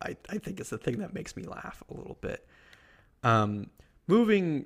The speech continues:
towards, uh, second baseman, this is actually a little bit more interesting. I, I thought that this was, this was actually pretty good. Uh, Mauricio Dubon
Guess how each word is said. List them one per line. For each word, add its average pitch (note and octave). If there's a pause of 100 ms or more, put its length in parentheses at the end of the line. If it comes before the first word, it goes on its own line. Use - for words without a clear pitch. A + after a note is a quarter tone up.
towards, C3+
uh, G#2
second D#3
baseman, A#2
this F4
is F4+
actually C4
a F3+
little D#3+
bit C#3
more B2
interesting. -
I, A#2
I A2+
thought C3
that A#2
this A#2
was, G#2+
this -
was A2
actually G#2+
pretty G#2
good. - (320)
Uh, A#2
Mauricio F#3
Dubon D#3